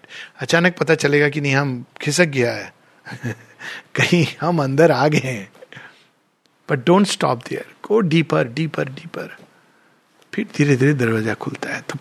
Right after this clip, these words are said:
पहले तो ये आता है, वो country of the body, matter, और उसमें जो elemental energy, energies हैं, जो भूत आदि, भूत आदि मतलब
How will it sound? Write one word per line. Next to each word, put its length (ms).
पहले 300
तो 120
ये 220
आता 300
है, 160
वो 300
country 400
of 100
the 140
body, 460
matter, 360
और 160
उसमें 300
जो 100
elemental 580
energy, 360
energies 540
हैं, 140
जो 140
भूत 320
आदि, 420
भूत 240
आदि 280
मतलब 440